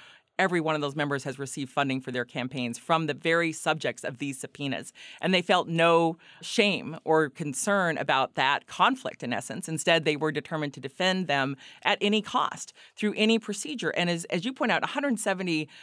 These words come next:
sort of amendments, it was just an astounding effort to filibuster by process, uh, the Senate's role. And at, at the heart of it is one of the biggest corruption scandals in U S history. To have judges who are supposed to be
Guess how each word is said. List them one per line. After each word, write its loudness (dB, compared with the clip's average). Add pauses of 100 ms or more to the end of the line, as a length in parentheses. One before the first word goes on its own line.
sort -2
of -4
amendments, 0 (100)
it -6
was -2
just -2
an -4
astounding 0
effort -6
to -10
filibuster 0 (320)
by 4
process, 0 (320)
uh, 4
the 0
Senate's 0
role. 4
And 4
at, 0 (120)
at 0
the 2
heart 0
of -2
it -2 (400)
is 4 (420)
one 2
of 2
the 2
biggest -2 (100)
corruption 0
scandals -2
in 0
U 2
S 2
history. -6 (380)
To -2
have 4 (100)
judges 2
who -6
are -2
supposed 0
to -8
be -4